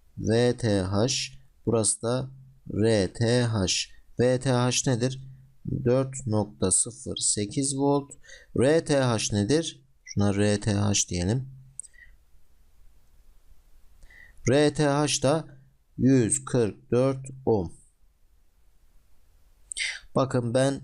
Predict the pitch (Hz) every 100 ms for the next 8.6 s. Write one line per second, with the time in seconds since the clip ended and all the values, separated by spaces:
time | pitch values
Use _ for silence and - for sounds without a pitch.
0 | - - - - 123 123 139 139 107 -
1 | 104 120 - 113 104 90 - 98 92 95
2 | 92 110 131 - - - - 104 101 -
3 | 92 90 90 85 87 85 95 - 113 123
4 | - - _ _ 110 107 95 92 90 -
5 | 117 127 - - - 110 101 - - -
6 | - - _ - _ _ - 196 185 160
7 | 156 151 143 131 107 98 - 95 90 85
8 | 82 87 - 151 - -